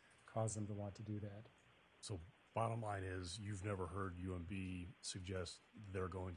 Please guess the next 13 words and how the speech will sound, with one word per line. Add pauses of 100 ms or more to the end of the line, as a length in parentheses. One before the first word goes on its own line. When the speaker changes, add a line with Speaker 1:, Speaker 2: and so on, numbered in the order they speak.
Speaker 2:
to (380)
submit
a
credit
bid
of (180)
X? (360)
Speaker 1:
Correct. (760)
Haven't
heard
that
from
them.